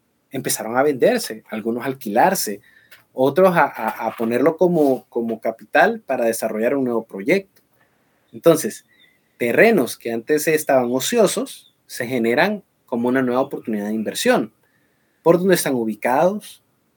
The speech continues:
por la capacidad productiva que tienen o porque están cerca del aeropuerto. Entonces, en cada territorio, en cada municipio, están esas oportunidades. Los terrenos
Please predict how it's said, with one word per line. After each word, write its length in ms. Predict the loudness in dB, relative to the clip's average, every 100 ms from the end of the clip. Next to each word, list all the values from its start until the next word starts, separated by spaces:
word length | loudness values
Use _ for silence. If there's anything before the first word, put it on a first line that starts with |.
| _ _ 0
por 200 | 2 2
la 120 | -2
capacidad 440 | -4 -6 -4 -4
productiva 460 | 0 -2 -2 -4 -4
que 120 | -8
tienen 580 | -6 -2 0 0 -2 -8 _ _ _ _ _
o 180 | -6 0
porque 400 | 0 0 -2 -6
están 320 | 4 4 6
cerca 600 | 6 6 6 6 4 4 _ _ _ _ _ -6
del 200 | -2 -2
aeropuerto. 600 | -4 2 4 4 0 _ _ _ _ _ _ _ _ _ _ _ -8
Entonces, 420 | 0 2 0 -8 -6
en 180 | -6
cada 300 | 2 4 4
territorio, 580 | 2 -2 0 0 0 -2 -8 _ _
en 60 | -8
cada 240 | 0 0
municipio, 680 | 2 0 0 -2 -2 -4 -6 _ _ _ _ _
están 240 | 0 4 4
esas 180 | 2
oportunidades. 720 | -4 -6 -4 -4 -6 -8 -20 _ _
Los 200 | -4 -2
terrenos 760 | -2 -2 0 4 4 2 -4